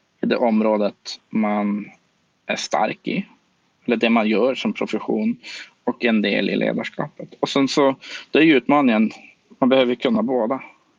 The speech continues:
Eh, så det är lite svårare att hitta, hitta rätt, ehm, eh, ledare då, eller chefer i det här fallet då, för att du behöver både kunna förstå grafik, kunna skapa det,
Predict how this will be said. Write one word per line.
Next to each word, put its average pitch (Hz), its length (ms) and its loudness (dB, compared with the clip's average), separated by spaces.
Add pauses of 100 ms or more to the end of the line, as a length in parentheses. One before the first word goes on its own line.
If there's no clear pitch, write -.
(360)
Eh, 117 100 -4
så - 140 -6
det 135 80 2
är 135 40 0
lite - 180 -2
svårare 160 480 2
att 147 60 0
hitta, 107 340 -4 (100)
hitta - 380 -8
rätt, - 380 -6
ehm, 104 540 -6 (520)
eh, - 320 -6
ledare 104 480 0
då, 82 120 -4
eller 98 140 0
chefer 104 400 -2
i - 20 0
det 98 100 -2
här 98 160 -8
fallet - 340 -10
då, 120 120 -10
för - 140 -4
att - 100 -4
du 117 80 0
behöver 117 260 4
både 120 320 2
kunna 123 380 2
förstå 107 340 -4
grafik, - 680 -4 (320)
kunna 113 240 2
skapa - 460 -2
det, - 160 0